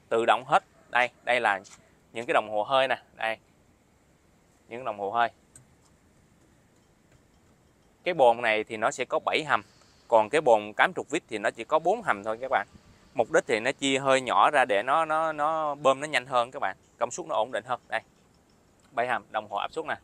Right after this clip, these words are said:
bảy cái nè. Còn đây là bảy cái công tắc, bảy cái công tắc để xả cái van, van bướm một chiều ở đây nè các bạn,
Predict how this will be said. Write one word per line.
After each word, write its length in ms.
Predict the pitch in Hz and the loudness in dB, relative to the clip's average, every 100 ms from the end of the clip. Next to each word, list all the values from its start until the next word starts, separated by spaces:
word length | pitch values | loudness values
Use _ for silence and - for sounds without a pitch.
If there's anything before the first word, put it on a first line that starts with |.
| _ _ - | _ _ -6
bảy 140 | 104 107 | -4 0
cái 160 | 139 | 0
nè. 100 | 156 - _ _ _ _ | -2 -8 _ _ _ _
Còn 160 | - 113 | -8 -4
đây 140 | 120 | -2
là 180 | 117 101 - | 0 -2 -2
bảy 180 | 101 107 | -4 -4
cái 100 | 175 | -4
công 200 | 156 131 131 | -4 -2 2
tắc, 120 | 190 _ _ _ _ _ | 0 _ _ _ _ _
bảy 140 | 95 113 | -4 -4
cái 80 | 165 | -2
công 180 | 123 135 | -4 -4
tắc 100 | - - | -12 -10
để 120 | - | -8
xả 320 | - 113 104 127 | -2 0 0 0
cái 80 | 175 | 4
van, 420 | 135 127 131 127 | 6 4 2 -4
van 220 | 123 123 | 0 0
bướm 260 | 135 180 202 | 0 -2 -2
một 160 | 123 | -4
chiều 240 | - 110 104 | -4 -2 0
ở 100 | 127 | 0
đây 220 | 127 113 | 0 -4
nè 120 | 104 98 | -8 -10
các 40 | |
bạn, 140 | 113 | -8